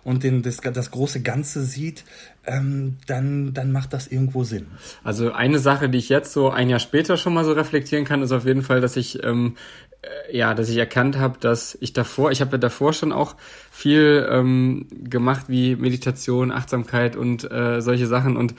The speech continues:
Speaker 2: hab da auch schon viel, oder mein, meine Perspektive auf den Sport hat sich schon viel verändert, auf den Leistungssport, ähm, aber auch meine Motivation. Ähm, und ich hab dann gedacht, ich bin gelassener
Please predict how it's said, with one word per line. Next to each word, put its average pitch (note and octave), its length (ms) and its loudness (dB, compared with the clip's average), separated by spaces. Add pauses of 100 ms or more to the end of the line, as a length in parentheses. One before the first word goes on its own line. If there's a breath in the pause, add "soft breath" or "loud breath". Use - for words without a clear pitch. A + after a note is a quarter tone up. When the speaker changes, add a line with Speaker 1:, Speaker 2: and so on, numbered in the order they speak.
(340 loud breath)
Speaker 2:
hab B2+ 240 -4
da B2 160 4
auch B2+ 140 2
schon C3 180 2
viel, C#3 560 4 (840 soft breath)
oder A#2+ 120 2
mein, B2+ 180 4
meine C3 220 6
Perspektive C#3 560 2
auf D3 60 2
den C#3 100 0
Sport D3 280 2
hat F3+ 120 0
sich F3 100 -6
schon F3 140 0
viel F3 140 -2
verändert, E3+ 280 2
auf C#3 60 -2
den C3 80 0
Leistungssport, E3 640 0
ähm, C3 420 2 (160)
aber B2 240 0
auch B2+ 80 4
meine C3+ 200 4
Motivation. C3 800 0 (480 loud breath)
Ähm, C3 280 4
und C3 480 2 (960)
ich - 180 -8
hab D#3+ 220 -2
dann D#3 200 2
gedacht, C3 540 2
ich C3 140 -8
bin C#3+ 120 0
gelassener G3+ 600 0